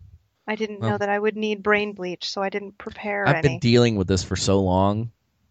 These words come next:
Speaker 2: I've just gotten used to living day to day.
Speaker 1: Yeah, I mean, it, it gets easier over time, I imagine.
Speaker 2: That's what they say, but the colors have lost their luster.
Speaker 1: Yeah.
Speaker 2: Food doesn't taste as good.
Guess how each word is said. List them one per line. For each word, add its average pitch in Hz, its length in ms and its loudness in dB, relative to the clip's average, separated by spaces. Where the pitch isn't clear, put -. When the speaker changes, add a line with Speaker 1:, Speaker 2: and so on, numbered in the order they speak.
Speaker 2:
I've 98 180 0
just 95 220 0
gotten 95 340 0
used 95 300 2
to - 80 -4
living 92 400 2
day 95 220 2
to 101 80 4
day. 104 340 4
Speaker 1:
Yeah, 254 260 0
I 247 40 0
mean, 262 180 0
it, 269 120 -2
it 262 100 -4
gets - 220 0
easier 285 420 2
over 240 200 0
time, 233 360 -2
I 196 100 -2
imagine. 190 580 -6
Speaker 2:
That's 139 200 4
what 160 120 4
they 131 100 4
say, 127 400 4
but 107 240 0
the - 80 -6
colors 139 460 6
have 101 120 -2
lost 107 260 0
their 101 140 2
luster. 113 460 0
Speaker 1:
Yeah. 101 320 -4
Speaker 2:
Food 127 280 2
doesn't 123 340 2
taste 110 300 2
as 120 100 -4
good. 117 280 4